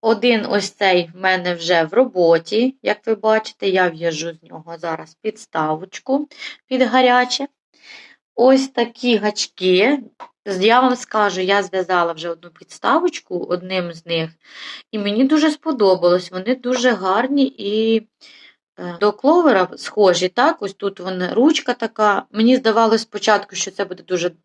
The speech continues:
далеко мені ось так в'язати, е, доставати. Е, але я вам скажу, що це непогано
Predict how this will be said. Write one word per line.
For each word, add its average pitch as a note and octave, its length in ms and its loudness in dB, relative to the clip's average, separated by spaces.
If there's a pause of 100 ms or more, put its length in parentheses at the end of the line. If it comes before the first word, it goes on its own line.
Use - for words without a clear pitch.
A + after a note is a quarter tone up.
далеко F3 560 0
мені D#3+ 280 -4
ось E3 140 -8
так E3 180 -8 (100)
в'язати, F3+ 640 -2 (480)
е, F3 260 -2
доставати. E3 840 -2 (600)
Е, F3 300 -6
але G#3+ 680 4
я G#3 340 2
вам A3+ 160 0
скажу, A3 460 -4
що F#3 500 0
це G3 520 0
непогано F#3 1000 -2